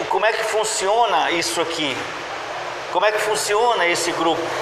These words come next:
E às vezes nós mesmos que estamos à frente, coordenando o grupo, pregando, perdemos também a noção do que é que nós somos.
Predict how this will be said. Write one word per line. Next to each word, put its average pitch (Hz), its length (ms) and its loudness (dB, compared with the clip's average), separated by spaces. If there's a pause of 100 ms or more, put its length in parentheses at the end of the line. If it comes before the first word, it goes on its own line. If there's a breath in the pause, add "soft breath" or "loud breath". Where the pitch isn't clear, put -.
E 214 80 4
às 226 160 8
vezes 247 400 6
nós 262 420 8
mesmos 214 440 8
que 190 80 2
estamos 233 420 4
à 220 80 8
frente, 208 520 2
coordenando 196 640 4
o - 20 -2
grupo, 190 540 2 (220 loud breath)
pregando, 208 640 2 (220 loud breath)
perdemos 247 480 4
também 233 240 2
a - 20 4
noção 226 260 2
do 233 120 0
que 233 80 0
é 233 40 4
que 233 140 0
nós 233 180 2
somos. 208 420 2